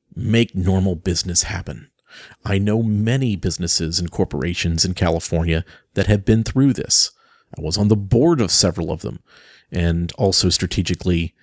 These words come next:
talking to some of them. And the stories they told me was just impossible for them to keep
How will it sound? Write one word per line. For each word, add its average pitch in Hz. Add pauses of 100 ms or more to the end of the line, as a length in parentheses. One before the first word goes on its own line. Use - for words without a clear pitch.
(340)
talking 113
to 92
some 64
of 55
them. - (1120)
And 95
the 92
stories 131
they 117
told 127
me 120
was 127
just -
impossible 233 (440)
for -
them 151
to 139
keep -